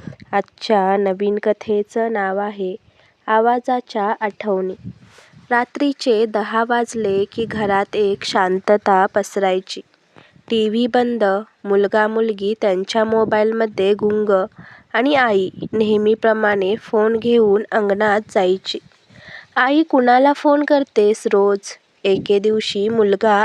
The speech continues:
आर्यन विचारतो. आई हलकसं हसते. "असं काही नाही रे, थोडं हवेत बसायला जाते." पण ती सवय रोजची होती. दहा वाजले की आई उठायची, मोबाईल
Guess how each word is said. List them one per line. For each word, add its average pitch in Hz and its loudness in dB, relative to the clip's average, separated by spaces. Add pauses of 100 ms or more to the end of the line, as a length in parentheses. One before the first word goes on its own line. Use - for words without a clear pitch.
(120)
आर्यन 214 2
विचारतो. 202 0 (680)
आई 254 2
हलकसं 247 2
हसते. 220 -2 (800)
"असं 233 -2
काही 214 0
नाही 240 2
रे, 202 2 (100)
थोडं 226 2
हवेत 220 2 (100)
बसायला 220 2
जाते." 202 -4 (720)
पण 262 4
ती 294 2
सवय 233 2
रोजची 220 0
होती. 220 -2 (400)
दहा 202 0
वाजले 208 0
की 226 -2
आई 202 0
उठायची, 220 -2 (480)
मोबाईल 240 4